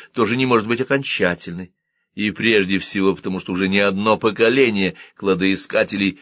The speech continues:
перерыло маленький Старобельск вдоль и поперёк. Результатов пока нет. Да и те слова, которые сказал Лёва Задов, отдавая свой перстень жене Махно,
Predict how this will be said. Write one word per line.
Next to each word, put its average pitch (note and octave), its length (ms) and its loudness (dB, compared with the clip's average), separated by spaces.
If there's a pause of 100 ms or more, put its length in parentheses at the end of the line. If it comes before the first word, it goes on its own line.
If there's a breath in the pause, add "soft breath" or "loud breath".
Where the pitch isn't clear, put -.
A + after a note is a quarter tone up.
(160 loud breath)
перерыло D#3+ 720 4
маленький C#3 560 -2
Старобельск G2+ 600 -4
вдоль A2 480 0
и - 20 0
поперёк. C#3+ 520 -10 (300)
Результатов F2+ 720 -4
пока F2+ 260 -10
нет. E2+ 300 -12 (680)
Да A#2+ 260 4
и C3 280 4
те G#3 240 2
слова, F#2 680 2 (440)
которые F2 300 -6
сказал F2 360 0
Лёва F2 380 4
Задов, D#3 640 -2
отдавая A#2 440 0
свой G2+ 280 -2
перстень G2 480 -2
жене F#2 240 -2
Махно, F2+ 400 -2